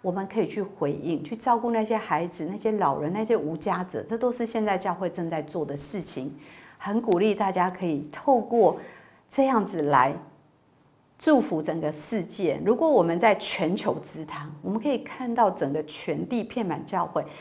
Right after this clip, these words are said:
每一个有教会的地方都是点亮的一盏灯，我们就可以照亮这个世界。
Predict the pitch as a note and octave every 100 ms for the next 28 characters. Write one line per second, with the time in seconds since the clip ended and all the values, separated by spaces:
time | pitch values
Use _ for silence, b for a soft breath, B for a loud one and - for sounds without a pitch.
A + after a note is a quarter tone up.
0 | B B F#3 B3+ D#4+ G3+ D3+ - G#3 F#3+
1 | G#3+ F3 D3+ F#3 E3+ E3+ D#3 E3 - -
2 | G#3 G#3+ G#3+ G3+ F3+ E3+ C3+ F#3 F#3 D#3
3 | - F3 F3 D3+ - D3 D#3 - B B
4 | B B B - G3 F#3 G#3+ A3 G3 D3+
5 | F3 E3 D#3+ E3 D#3+ D#3 - D#3+ D3 -